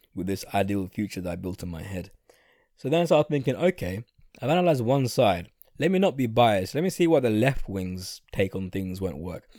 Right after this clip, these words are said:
So I started looking towards the idea of revolution that we see in the Marxist, uh, philosophy and the dictatorship of the proletariat. And on paper, the dictatorship of the proletariat makes so much sense because,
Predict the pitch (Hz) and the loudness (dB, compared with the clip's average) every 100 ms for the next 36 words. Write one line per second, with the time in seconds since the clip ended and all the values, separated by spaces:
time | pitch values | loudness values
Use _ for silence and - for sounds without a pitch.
0 | - - _ _ 147 156 180 147 165 160 | -20 -20 _ _ 0 4 4 6 4 2
1 | 123 127 117 110 104 - 110 113 107 110 | 0 2 2 2 0 -2 0 2 2 2
2 | 107 101 101 104 113 113 104 98 87 95 | 2 2 0 2 2 0 -4 -4 -4 -6
3 | - 95 92 90 95 107 104 110 - 95 | -4 -4 -4 -6 -2 -2 -2 -6 -10 -10
4 | - - - - 80 - 87 101 82 - | -12 -16 -18 -14 -14 -10 -10 -10 -16 -14
5 | - - _ _ _ _ _ _ _ _ | -16 -18 _ _ _ _ _ _ _ _
6 | 113 104 98 104 104 113 107 101 104 104 | -6 -4 -4 -6 -4 -2 -2 -4 -8 -10
7 | 95 - 95 95 117 113 95 87 - - | -10 -8 -8 -4 -2 0 0 -2 -8 -16
8 | _ _ _ _ _ _ 131 143 139 165 | _ _ _ _ _ _ 0 0 4 4
9 | 180 180 110 107 - 131 127 123 113 101 | 6 4 0 0 0 0 -2 -6 -8 -4
10 | 120 107 135 135 110 95 101 104 - 120 | -4 0 2 4 4 2 0 -2 -4 -4
11 | 110 101 - 123 101 - - 101 101 92 | -2 -4 -4 -4 -4 -6 -10 -4 -2 -2